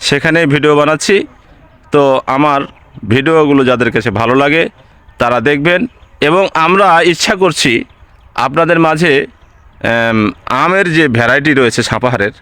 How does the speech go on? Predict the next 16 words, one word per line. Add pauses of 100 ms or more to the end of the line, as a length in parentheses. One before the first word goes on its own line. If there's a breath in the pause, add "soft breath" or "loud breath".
(1120 soft breath)
সেই
ভ্যারাইটিগুলো
আপনাদের
কাছে
আমরা
পৌঁছানোর
চেষ্টা
করব। (400 loud breath)
ওমা
তৌফিক
ইল্লা
বিল্লাহি
তাওয়াক্কালতু
ওয়া
ইলাইহি
উনীব।